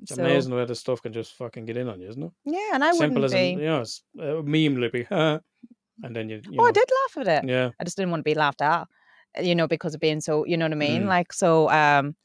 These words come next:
Speaker 2: I don't know. It was weird. So, yeah, that was that case anyway.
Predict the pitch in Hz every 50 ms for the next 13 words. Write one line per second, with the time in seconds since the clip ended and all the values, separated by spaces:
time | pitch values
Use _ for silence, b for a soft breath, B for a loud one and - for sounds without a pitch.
0 | b b b b b b b b - 277 311 302 254 175 165 160 143 127 180 196
1 | 185 190 175 165 165 160 160 156 - _ - - 196 175 175 175 170 165 160 160
2 | 160 160 156 160 175 180 165 151 165 170 160 165 151 139 - - 180 165 160 165
3 | - - 160 170 180 180 175 180 190 196